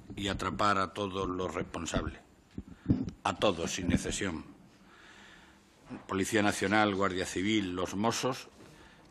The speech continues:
y la Guardia Urbana de Barcelona. Y también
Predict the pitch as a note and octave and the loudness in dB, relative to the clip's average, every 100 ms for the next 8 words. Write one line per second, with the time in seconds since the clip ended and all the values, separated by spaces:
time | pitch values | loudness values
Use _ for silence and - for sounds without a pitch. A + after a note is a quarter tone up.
0 | - G2+ G2 G2 G#2+ G#2 G2 F#2 G2+ G2+ | -8 0 4 6 6 6 4 4 4 4
1 | G2+ - - - F#2 F2+ E2 - F2 F2 | 2 -2 -8 -10 -2 0 0 -2 -2 -2
2 | D#2 - - - - - - - - - | -2 -10 -18 -20 -20 -20 -20 -20 -20 -20
3 | - - - - - - - - G2+ G#2+ | -18 -18 -18 -20 -20 -20 -20 -10 0 4
4 | A2+ C#3+ C#3+ | 6 6 4